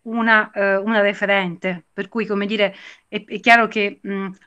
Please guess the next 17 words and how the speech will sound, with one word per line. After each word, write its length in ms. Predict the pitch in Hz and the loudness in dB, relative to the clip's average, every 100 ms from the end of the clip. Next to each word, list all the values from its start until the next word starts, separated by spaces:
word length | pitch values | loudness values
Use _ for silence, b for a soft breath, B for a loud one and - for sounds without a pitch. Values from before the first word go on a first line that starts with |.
| _ _ _ | _ _ _
si 160 | - | -6
è 60 | 220 | -4
creato 320 | 233 214 - | 2 2 2
un 80 | 214 | -2
osservatorio, 840 | 202 - 196 185 202 214 196 185 | -4 -4 -2 0 2 4 4 0
è 80 | 180 | -4
più 120 | 190 | -4
facile 340 | 185 240 240 196 | 4 4 4 -2
creare 260 | 202 196 | -2 -2
un 100 | 196 | -2
osservatorio 680 | 190 196 190 196 202 190 185 | -6 -6 -4 -2 -2 -2 -4
quando, 480 | 208 196 202 202 190 B B | -2 -2 -2 -6 -8 B B
diciamo, 280 | 202 226 208 | -4 -2 0
un 100 | 226 | 0
servizio 500 | 226 196 208 208 202 | -2 -4 -6 -4 -2
è 60 | 196 | -2
centralizzato. 1120 | 196 180 196 190 190 190 180 170 175 170 | -4 -6 -2 -2 -4 -8 -6 -4 -4 -6